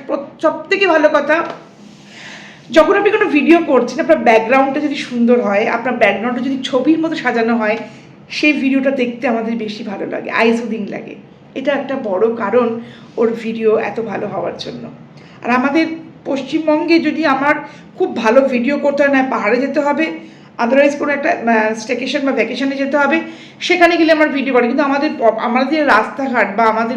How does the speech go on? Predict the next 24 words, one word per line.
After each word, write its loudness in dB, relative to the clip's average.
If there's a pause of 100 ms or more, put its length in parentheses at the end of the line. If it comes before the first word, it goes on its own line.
পরি-, -4
আমাদের -4
জায়গা 2 (520)
দর্শনীয় 0
মতো -2
কিছু -8
নেই 2 (240)
যেটাতে -4
খুব -8
সুন্দর 0
করে 0
আমি -2
প্রতিদিন -6
ভিক্টোরিয়াতে -4
গিয়ে -6
ভিডিও -2
করতে -8
পারবো -12
না। -14 (640)
এটা -6
একটা -2
বড় 0
রিজন। -6 (920)
আর 6